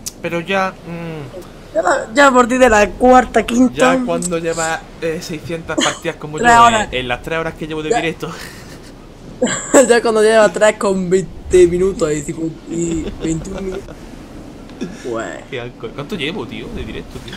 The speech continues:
Speaker 2: Tres horas y veintitrés minutos, veintidós.
Speaker 1: ¿Ah, sí?
Speaker 2: Sí.
Speaker 1: Coño, el directo más
Speaker 2: Tres horas
Speaker 1: grande,
Speaker 2: y veinte.
Speaker 1: directo más grande de la historia, ¿eh?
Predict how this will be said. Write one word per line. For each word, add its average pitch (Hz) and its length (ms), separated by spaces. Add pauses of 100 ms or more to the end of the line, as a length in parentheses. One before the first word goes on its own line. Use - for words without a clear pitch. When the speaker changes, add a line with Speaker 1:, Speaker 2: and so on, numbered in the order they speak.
(1040)
Speaker 2:
Tres 180 220
horas 190 420
y 135 640
veintitrés 135 1000
minutos, 139 400
veintidós. 131 460
Speaker 1:
¿Ah, 117 80
sí? 339 160 (1200)
Speaker 2:
Sí. 156 60 (100)
Speaker 1:
Coño, 127 280
el 117 80
directo 113 240
más 113 100
Speaker 2:
Tres 110 120
horas 180 120
Speaker 1:
grande, 170 180
Speaker 2:
y 165 40
veinte. 135 240
Speaker 1:
directo 123 340
más 123 160
grande 123 280
de 120 100
la 113 60
historia, 139 400
¿eh? 220 60